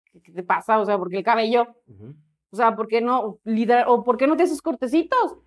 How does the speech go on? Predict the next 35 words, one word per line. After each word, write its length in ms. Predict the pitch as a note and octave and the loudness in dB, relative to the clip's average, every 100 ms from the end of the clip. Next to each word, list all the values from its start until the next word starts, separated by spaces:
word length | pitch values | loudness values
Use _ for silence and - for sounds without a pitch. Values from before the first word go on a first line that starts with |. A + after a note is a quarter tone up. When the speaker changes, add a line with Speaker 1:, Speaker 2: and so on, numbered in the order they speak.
| _ _ _ _ | _ _ _ _
Speaker 1:
O 100 | - | 0
sea, 160 | D4 | 2
te 60 | C4+ | 0
estás 240 | C4+ B3+ | 0 2
autoflagelando, 1200 | D4+ F4+ F4+ C4+ B3 A#3+ A#3 B3 C#4+ D4+ G4 D#5+ _ _ | 4 4 2 2 2 2 4 4 4 4 2 0 _ _
pero 180 | - C#4+ | 6 6
te 60 | C#4+ | 6
estás 200 | C#4 C#4+ | 0 0
quitando 580 | - D#4+ G4 D#4+ E4+ G4 | -2 0 2 4 2 4
el, 320 | D#4 C#4+ C#4+ _ _ | 2 0 -6 _ _
la 260 | B3+ C#4 C4+ | 2 4 6
única, 440 | C#4+ E4+ F4+ G4 - | 6 4 2 -2 0
el 200 | B3+ C4 | 0 2
único 340 | D#4+ F4+ - | 2 2 -2
simbolito, 1040 | - C#4 B3+ A#3+ A#3 A#3+ B3+ - C5 - _ - | -6 -4 -2 0 0 0 -2 0 0 0 _ -6
aunque 240 | A3+ A3+ | -4 -4
suene 240 | A#3+ B3+ D#4+ | -2 2 4
superficial, 720 | F4+ F4+ A3+ G#3 G3 A#3+ D4 A#4 - | 2 -2 -6 -8 -6 -2 -2 -2 -6
pero 140 | B3+ | -4
el 80 | A#3 | -2
único 340 | C4 D#4 D4+ | 0 0 -2
simbolito 720 | D#4 C4 A3+ A3 A3+ D#4+ D#4+ _ | -6 -6 -4 -6 -6 -4 -6 _
o 140 | G#3 - | -6 -4
poder 440 | F#3 F3 G#3 D#4 _ _ _ _ _ - | -2 0 0 -4 _ _ _ _ _ -4
de 120 | A3+ | -2
que 80 | A3 | -4
te 100 | A3 | -2
identifiquen 640 | G#3+ G#3+ G3+ G#3 C4+ C4+ - | -4 -4 -12 -8 -6 -6 -6
o 100 | G#3 | -6
te 100 | G3 | -4
diferencien 560 | F#3+ F#3+ F#3+ G3 A3 A#3+ | -4 -4 -8 -8 -10 -8
de 40 | |
mujer 360 | A3+ F#3 G#3 G#3+ | -10 -12 -16 -14
y 120 | G#3 | -10
hombre. 300 | E3+ D#3+ | -12 -14